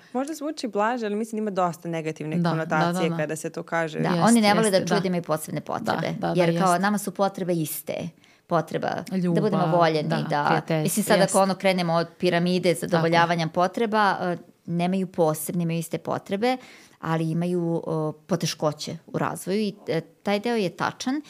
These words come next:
Speaker 3: i tu treba sad otvoriti pitanje inkluzije i podrške, ovaj, em,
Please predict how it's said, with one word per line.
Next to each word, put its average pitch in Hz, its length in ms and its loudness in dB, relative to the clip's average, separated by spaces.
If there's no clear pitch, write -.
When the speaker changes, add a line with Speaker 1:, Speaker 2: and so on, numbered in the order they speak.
Speaker 3:
i 170 120 -2
tu 262 340 -4
treba 220 400 -2
sad 208 240 -4
otvoriti 190 460 -4
pitanje 185 580 -4
inkluzije 220 800 -4
i 180 140 -4
podrške, 170 800 -2
ovaj, 165 720 -2
em, 160 640 -4